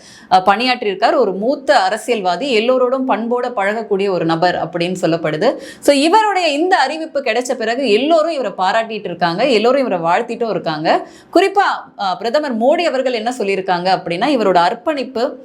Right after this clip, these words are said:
மற்றும் பணிவு, அதோட சேர்ந்து அறிவுத்திறன், இதை பத்தி ரொம்ப குறிப்பா அவரோட Twitter ஹேண்டில் எழுதியிருக்காங்க. அது மட்டும் இல்லாம அமித்ஷா அவர்கள் இவருக்கு வாழ்த்து தெரிவிச்சிருக்காங்க.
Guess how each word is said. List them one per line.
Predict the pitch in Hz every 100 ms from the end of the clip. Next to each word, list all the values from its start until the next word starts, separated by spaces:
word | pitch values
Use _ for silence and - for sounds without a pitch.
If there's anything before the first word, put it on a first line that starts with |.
| -
மற்றும் | 196 196 214
பணிவு, | 190 185 240 262 294 -
அதோட | 180 196 240
சேர்ந்து | 262 220 226
அறிவுத்திறன், | 233 185 226 220 190 165 160
இதை | 190
பத்தி | 196 185 240
ரொம்ப | 220 196 226 190 -
குறிப்பா | 247 262
அவரோட | 269 208 180 170 170
Twitter | 190 214
ஹேண்டில் | 202 180
எழுதியிருக்காங்க. | 185 165 165 160 160 165
அது | 262 196 254
மட்டும் | 247 262
இல்லாம | 233 196 254 208
அமித்ஷா | 220 277 294
அவர்கள் | 233 196 214
இவருக்கு | 185 170 165
வாழ்த்து | 156 175 185
தெரிவிச்சிருக்காங்க. | 175 160 156 160 151 156 165 330